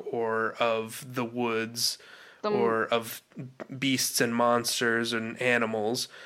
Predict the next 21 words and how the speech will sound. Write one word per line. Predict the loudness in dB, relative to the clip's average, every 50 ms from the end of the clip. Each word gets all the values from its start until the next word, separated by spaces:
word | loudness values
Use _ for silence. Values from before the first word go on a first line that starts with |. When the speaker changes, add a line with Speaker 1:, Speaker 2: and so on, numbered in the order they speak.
| -20 -20 -20 _ 0
Speaker 1:
the, | 2 2 2 2 0 -2 -6
the | -2 0 2 4
more | 6 6 6 6
scared | 4 4 4 4 4 4 4 2 0
you | -2 -2
become | -2 -4 -2 -2 0 0 0 0 0
and, | -2 0 0 0
Speaker 2:
Right. | 2 6 6 6 8 6 4 2 -4
Speaker 1:
and | -6 -2
the | -2 -2
less | 0 2 2 2 4 4 2
likely | 2 0 2 0 0 2
you | 2 2 2 2
are | 2 2 2
to | 0 -2 -2
get | -6 -2 2 4 6 6
out | 6 6 4
alive. | 4 4 4 4 4 2 0 -4 -6 -6 -8 -10 -12 -14 -20 -20 -20 -20 -20 -4 0
Speaker 2:
Well, | 8 12 12 12 12 12
it's, | 12 12 10 8 4 6
it's | 6 6 6 6 -2 -10 -12 -14 -16